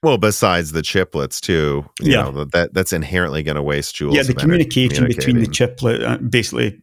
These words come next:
Speaker 2: between the G C D and the M C Ds, it's not as high as what, uh, some people said. I think it probably comes in below twenty watts, in fact. Uh,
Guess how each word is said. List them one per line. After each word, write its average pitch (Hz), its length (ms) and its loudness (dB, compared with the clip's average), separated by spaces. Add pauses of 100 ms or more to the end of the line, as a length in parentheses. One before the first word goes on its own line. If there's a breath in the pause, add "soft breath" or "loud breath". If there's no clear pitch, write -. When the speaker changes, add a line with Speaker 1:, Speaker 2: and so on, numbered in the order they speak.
Speaker 2:
between 120 260 -2
the 113 60 2
G 113 200 0
C 113 200 -2
D 110 200 0
and 104 120 2
the 104 120 2
M 104 100 0
C 107 200 -4
Ds, 107 380 -2 (300 loud breath)
it's - 160 -4
not 302 260 2
as - 100 -2
high 127 220 0
as 123 180 0 (120)
what, 127 440 0 (360 soft breath)
uh, 123 240 4
some 127 320 -2
people 123 280 -4
said. 123 360 0
I 123 40 0
think 233 380 -2
it - 260 -8
probably 123 440 0
comes 104 340 0
in 104 220 2
below 101 360 -2
twenty 123 380 -2
watts, 104 360 -2
in 135 80 0
fact. 110 440 -4 (460)
Uh, 107 240 0